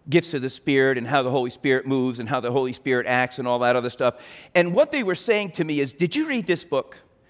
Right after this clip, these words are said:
Did you read this book? Because I'm telling you, I read it,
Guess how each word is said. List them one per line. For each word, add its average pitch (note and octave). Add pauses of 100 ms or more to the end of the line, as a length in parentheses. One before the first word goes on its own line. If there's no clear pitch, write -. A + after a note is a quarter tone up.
(240)
Did -
you C#4+
read C4+
this G3+
book? G3 (180)
Because D#3+
I'm G#3
telling F3
you, B2+
I F3+
read E3
it, G#3+